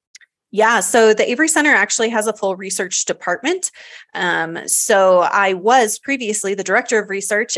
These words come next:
and then we restructured this year. So I moved into the role as C E O, but I still take part in, um, some of the research projects. So some of those I'm kind of just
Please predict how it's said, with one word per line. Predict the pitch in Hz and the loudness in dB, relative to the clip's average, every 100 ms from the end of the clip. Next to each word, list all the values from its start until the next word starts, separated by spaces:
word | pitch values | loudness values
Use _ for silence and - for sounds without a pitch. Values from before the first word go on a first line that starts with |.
| - | -4
and | 190 | -4
then | 196 | -6
we | 196 180 | -6 -6
restructured | 185 185 175 175 196 180 | -6 -2 -2 -2 -6 -6
this | 180 | -8
year. | - 165 | -4 -4
So | 170 170 | -2 -4
I | |
moved | 165 165 170 | -4 -8 -10
into | 170 180 - 180 170 | -6 -4 -4 -6 -6
the | 165 | -2
role | 165 175 | 0 2
as | 226 | 0
C | - 247 247 | -2 -4 -8
E | 240 | -2
O, | 233 233 240 | 2 2 2
but | 196 | 0
I | |
still | 185 - 170 | 0 -2 -4
take | 185 - | -6 -10
part | - 165 165 - | -4 -2 -2 -2
in, | 170 165 165 160 160 - - - | -6 -6 -6 -8 -10 -18 -20 -8
um, | - 180 | -2 -2
some | 170 214 | 0 2
of | 214 | 2
the | |
research | 180 190 175 170 - | 2 2 0 0 -4
projects. | - 165 156 90 - - | -2 -2 0 -6 -4 -2
So | 208 185 | 2 2
some | 180 247 247 | 2 0 0
of | 226 214 | -4 0
those | 226 220 214 - | 2 2 0 -2
I'm | 175 175 | -6 -8
kind | - 208 | -6 -4
of | 190 190 | -4 -6
just | 196 180 - - - | -4 -4 -4 -6 -8